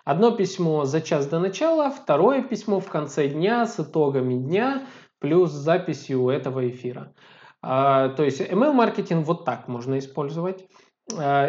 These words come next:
и собирать, э, соответственно, это все отправлять на автомате в зависимости от того, когда человек подписался на вашу рассылку. При правильной интеграции с C R M-системой, при правильной интеграции с, эм,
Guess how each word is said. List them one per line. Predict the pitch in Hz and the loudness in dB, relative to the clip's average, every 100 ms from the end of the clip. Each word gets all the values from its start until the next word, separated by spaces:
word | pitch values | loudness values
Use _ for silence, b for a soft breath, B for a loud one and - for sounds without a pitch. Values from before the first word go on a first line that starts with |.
| 139 | -2
и | 185 190 180 160 147 | -2 0 4 4 2
собирать, | - 165 170 180 165 160 - | 2 2 4 6 4 2 0
э, | 143 135 127 | 2 2 0
соответственно, | - 139 - 139 - 139 | -2 -6 -2 -4 -2 -4
это | 131 | -4
все | - 160 139 - | -2 0 0 -4
отправлять | 120 - 156 156 139 | -8 0 2 2 0
на | 139 | -2
автомате | 147 - 180 262 285 180 | -4 -2 0 0 -2 -6
в | |
зависимости | 147 147 151 156 131 - | -6 -8 -8 -8 -6 -6
от | 135 | -4
того, | 160 226 | -2 -2
когда | 220 151 151 | -2 -2 -2
человек | 151 147 139 190 202 | -4 -4 -2 -2 -4
подписался | 139 - 123 151 170 170 135 | -10 -10 -6 0 0 -2 -6
на | 123 127 135 131 127 B B B | -6 -4 -4 -4 -8 B B B
вашу | 131 147 147 139 | 0 0 0 -2
рассылку. | 135 - 123 117 131 | -4 -4 -8 -8 -6
При | 160 | -6
правильной | 165 220 214 202 180 | 4 6 8 6 4
интеграции | 170 165 170 160 - | 0 2 4 2 0
с | 135 - | -8 -2
C | 147 | -2
R | 143 | 0
M-системой, | 139 135 - - 247 277 180 | -4 -6 -10 -2 0 0 0
при | 143 | -4
правильной | 135 147 143 131 | -2 0 2 0
интеграции | 127 131 131 127 127 - 120 | -2 -4 0 0 0 -6 -8
с, | 120 - - 135 131 120 123 B B B B B _ 240 | -8 -14 -6 -2 0 0 -4 B B B B B _ -8
эм, | 139 131 127 127 127 127 123 120 120 | -2 2 4 6 6 6 4 0 -6